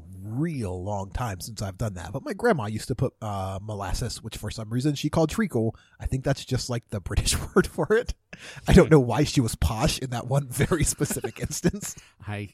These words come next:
Speaker 2: I don't know either. <laughs> Treacle sounds significantly less posh than molasses. <laughs> Molasses sounds like a thing.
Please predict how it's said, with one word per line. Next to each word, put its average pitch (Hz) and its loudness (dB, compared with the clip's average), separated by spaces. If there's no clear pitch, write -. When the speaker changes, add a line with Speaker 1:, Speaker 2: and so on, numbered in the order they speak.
Speaker 2:
I 107 -4
don't 104 -6
know 120 -2
either. - -4
<laughs> 170 0
Treacle 427 4
sounds 208 6
significantly 151 2
less 127 -2
posh 101 -4
than 120 -2
molasses. 107 -2
<laughs> - -4
Molasses 240 4
sounds 202 6
like 165 4
a 156 4
thing. 110 -2